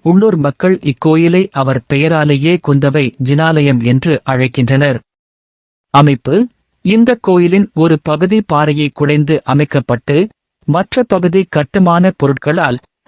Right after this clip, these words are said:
அதாவது கற்கள், செங்கல், சுதை உள்ளிட்டவைகளால் சோழர் பாணியில் கட்டப்பட்டது. நேமிநாதரின் ஒற்றைக்கல் சிற்பம். மலையின் உச்சியில் உள்ள பதினாறு புள்ளி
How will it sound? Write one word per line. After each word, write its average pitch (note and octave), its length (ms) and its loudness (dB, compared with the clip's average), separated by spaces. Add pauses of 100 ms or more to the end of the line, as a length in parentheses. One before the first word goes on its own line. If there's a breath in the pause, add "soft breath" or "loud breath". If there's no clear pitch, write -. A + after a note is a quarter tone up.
(100)
அதாவது D3 500 0 (100)
கற்கள், C#3+ 440 -2 (440)
செங்கல், F#3 480 0 (360)
சுதை E3+ 340 0 (400)
உள்ளிட்டவைகளால் D3 920 -2 (300)
சோழர் F#3 480 0
பாணியில் C#3 540 -2
கட்டப்பட்டது. C#3 760 -4 (1080)
நேமிநாதரின் D#3 840 2 (100)
ஒற்றைக்கல் D3+ 640 -4
சிற்பம். C3+ 480 -2 (960)
மலையின் G#3 560 2
உச்சியில் D3 480 -2
உள்ள C#3 200 -2 (540 soft breath)
பதினாறு G3 480 0
புள்ளி D#3+ 320 0